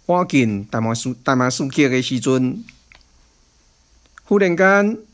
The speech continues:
有天顶有一道光，宽射伫伊的身上，伊便跋倒伫涂骹下，听见有声音向伊讲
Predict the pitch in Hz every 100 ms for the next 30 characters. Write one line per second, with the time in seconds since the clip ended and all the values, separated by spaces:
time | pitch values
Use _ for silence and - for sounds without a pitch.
0 | _ _ _ 170 151 127 127 185 156 110
1 | - 113 - _ 107 104 175 170 175 190
2 | - _ _ _ _ _ _ _ - 131
3 | 123 131 110 139 156 127 123 - 151 135
4 | 110 - - _ _ _ _ _ - _
5 | _ _ _ _ _ _ _ _ 123 -
6 | 110 101 95 127 - 156 156 147 117 131
7 | 135 127 107 113 - _ _ _ _ _
8 | _ _ _ _ _ _ _ _ _ _
9 | 208 208 190 175 139 117 - _ _ -
10 | 120 - 151 165 180 202 165 143 - 180
11 | 104